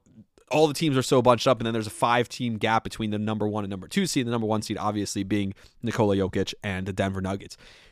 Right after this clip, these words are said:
And the Jokic, I've never seen such, like, visceral attacks at a guy who's so incredibly good like there have been this year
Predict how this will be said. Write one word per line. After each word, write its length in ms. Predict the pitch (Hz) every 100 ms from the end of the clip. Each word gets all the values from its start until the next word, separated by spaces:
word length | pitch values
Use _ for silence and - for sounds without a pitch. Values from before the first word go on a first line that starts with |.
| _ _ _ _
And 160 | 143 143
the 100 | 139
Jokic, 540 | 123 139 175 - 220 -
I've 180 | 127 160
never 160 | 185
seen 340 | 151 - 135 151
such, 380 | - 139 131 - _ - 127 -
like, 240 | 139 104 110
visceral 520 | 104 147 - 170 170
attacks 640 | 131 - - 117 101 - - - _
at 200 | 123 120 - _ -
a 80 | 131
guy 240 | 123 131
who's 160 | 127 110
so 240 | - 135
incredibly 500 | 156 - 135 117 113
good 220 | 107 113
like 140 | 104 104
there 160 | 104
have 200 | 113 110
been 140 | 107 107
this 180 | 107 -
year 280 | 107 98